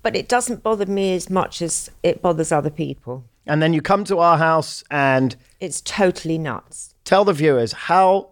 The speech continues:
Speaker 2: crazy is it being in the Harris household?
Speaker 1: Well, first of all, the Harris household, when you're not there, is about <laughs> ten degrees, twenty degrees quieter.
Speaker 2: Yes.
Speaker 1: But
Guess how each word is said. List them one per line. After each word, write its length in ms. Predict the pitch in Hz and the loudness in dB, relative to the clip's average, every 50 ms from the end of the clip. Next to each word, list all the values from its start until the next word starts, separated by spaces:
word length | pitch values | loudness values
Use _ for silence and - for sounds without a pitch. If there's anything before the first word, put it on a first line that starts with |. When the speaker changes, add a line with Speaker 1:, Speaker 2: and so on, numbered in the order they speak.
| _ | _
Speaker 2:
crazy 500 | - - 160 156 151 143 113 117 135 135 131 135 | -4 0 2 4 4 2 2 2 2 2 2 2
is 200 | - 156 160 147 | 2 2 2 2
it 200 | 160 170 - - | 2 0 -2 0
being 420 | - 143 135 131 123 123 123 123 123 - | 0 2 4 4 2 2 0 -2 -4 -4
in 160 | 131 123 120 | -2 0 2
the 80 | 120 | 2
Harris 320 | 117 131 127 120 117 107 - | 4 4 4 4 4 2 0
household? 480 | - 101 95 92 - - 95 87 87 95 | -4 -4 -4 -4 -6 -6 -6 -6 -4 0
Speaker 1:
Well, 240 | 202 175 139 - - _ _ _ _ _ _ _ _ | 0 0 0 0 -6 _ _ _ _ _ _ _ _
first 360 | - - 254 269 254 - - | -2 0 0 0 0 -4 -6
of 140 | 190 165 170 | -6 -4 -2
all, 300 | 160 151 143 - - - - _ - - | -2 -2 -2 -6 -10 -16 -20 _ -10 -8
the 60 | 160 | -6
Harris 600 | 151 190 214 214 202 202 190 - - - - - _ | -4 0 0 2 0 0 -2 -4 -10 -14 -16 -18 _
household, 840 | - - 160 156 151 147 147 - 131 123 120 110 98 - - - - - _ _ _ _ _ _ _ _ | -10 -2 0 2 2 2 0 -2 -4 -4 -2 -2 -4 -6 -8 -12 -18 -18 _ _ _ _ _ _ _ _
when 240 | 151 170 185 190 | -4 -2 -2 0
you're 180 | 202 226 240 247 | 0 2 0 2
not 240 | 233 208 - - - | 0 -2 -4 -4 -4
there, 480 | 165 147 131 117 98 - 123 135 131 - _ _ _ - - - _ - - - - - | -4 -2 -2 -2 -4 -4 -6 -8 -10 -16 _ _ _ -20 -20 -20 _ -20 -20 -20 -6 -4
is 140 | 170 170 160 | -4 0 0
about 380 | 165 - 151 143 139 - - _ _ - - | 0 -2 0 -2 -2 -4 -6 _ _ -6 -6
<laughs> 160 | - - _ | -6 -6 _
ten 340 | - - 202 196 190 185 175 | -4 0 0 2 2 0 0
degrees, 480 | 165 160 - 160 147 139 143 135 135 - | -2 -4 -4 -4 -4 -4 -4 -6 -8 -12
twenty 300 | - - 170 156 147 123 | -2 0 0 2 2 -2
degrees 580 | 117 - 139 - 143 143 139 135 120 - - - _ - _ - _ _ - | -4 -8 -8 -4 -2 -2 -2 -2 -4 -6 -10 -12 _ -20 _ -20 _ _ -20
quieter. 720 | - - - 139 123 110 101 101 - - - 90 87 95 - _ _ | -12 -2 0 0 2 2 0 -2 -4 -10 -10 -10 -12 -12 -16 _ _
Speaker 2:
Yes. 420 | - 117 107 104 98 - - - _ _ _ _ _ _ _ _ _ | 0 2 2 2 2 -2 -12 -18 _ _ _ _ _ _ _ _ _
Speaker 1:
But 360 | - 165 156 135 - - - | 0 2 2 2 0 -8 -18